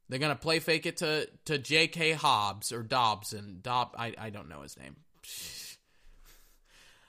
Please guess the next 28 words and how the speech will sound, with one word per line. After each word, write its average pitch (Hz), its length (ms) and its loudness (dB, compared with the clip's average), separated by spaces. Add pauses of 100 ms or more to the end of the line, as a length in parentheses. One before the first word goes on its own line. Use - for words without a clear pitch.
(280)
I 127 80 -2
get 160 180 4
his 135 140 0
last 165 340 6
name 190 240 2
wrong. 180 220 6
I 139 60 0
get 131 160 2
his - 120 -6
first 165 300 2
name 185 200 -2
wrong. 170 200 0
I, 147 180 2 (100)
I, 151 220 4
I 139 80 4
saw 202 300 4
his 143 160 -4
name. 170 240 2
It's - 160 -4
J 170 260 2
K 175 240 0
Dobbins. 135 600 2
I 131 80 0
get 185 220 2
his 139 160 -4
name 151 260 -2
so 180 340 -2
wrong. 139 480 -4